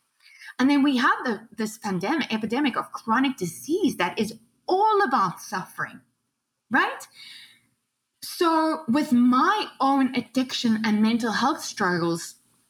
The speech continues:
I'm so familiar with suffering. Suffering and I are like best friends. Like, most of my life was spent suffering by my own behavior, by my own thoughts, by the way that I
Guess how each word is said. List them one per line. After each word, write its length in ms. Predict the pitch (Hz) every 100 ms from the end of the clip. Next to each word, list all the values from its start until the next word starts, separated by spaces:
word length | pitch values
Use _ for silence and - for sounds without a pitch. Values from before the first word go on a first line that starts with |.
| _ -
I'm 60 | - _ _
so 460 | - - - 262 254
familiar 500 | 220 214 175 165 143
with 120 | 147
suffering. 540 | - 131 - - - _ _
Suffering 440 | _ - 466 523 508
and 80 | 440
I 220 | 392 370
are 40 | 339
like 240 | 277 -
best 320 | - 269 262 -
friends. 540 | 302 285 120 - 254
Like, 160 | 277 - - -
most 400 | 302 381 571 571
of 120 | 392
my 200 | 311 294
life 520 | 285 262 285 453 - -
was 160 | 233 214
spent 420 | - 226 208 214
suffering 840 | - - 508 539 - - - - _ _ _ _ _ _
by 140 | 320 339
my 300 | 320 349 330
own 200 | 277 320 480 508
behavior, 840 | 269 220 165 170 170 180 - - - _ _ -
by 240 | 302 359 339
my 200 | 320 277 294
own 280 | 339 349 330 - 320
thoughts, 640 | 277 - _ - - - _ - - -
by 160 | 277
the 120 | 285 294
way 280 | 240 330
that 200 | 311 302 - _
I 260 | 269 349 466